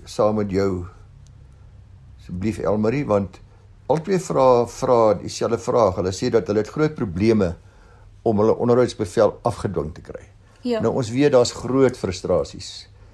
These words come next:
Speaker 1: Sommige landdroshowe baie erger as by ander. Maar hoe werk die afdwinging van 'n onderhoudsbevel?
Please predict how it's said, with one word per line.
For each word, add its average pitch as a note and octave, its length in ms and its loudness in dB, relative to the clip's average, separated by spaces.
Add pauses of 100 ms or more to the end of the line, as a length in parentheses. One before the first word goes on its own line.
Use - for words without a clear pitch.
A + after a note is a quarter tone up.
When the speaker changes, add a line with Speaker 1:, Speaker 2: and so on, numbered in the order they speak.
(200)
Speaker 1:
Sommige C3 340 -2
landdroshowe A#2+ 640 2
baie G#2 280 6
erger G#2+ 340 2
as - 120 -2
by G2+ 180 4
ander. F2+ 320 -6 (480)
Maar G2 100 -6
hoe C#3+ 220 -2
werk C3+ 260 2
die B2 140 -2
afdwinging G2+ 540 -2
van F2 160 -2
'n E2+ 120 -4
onderhoudsbevel? - 760 -10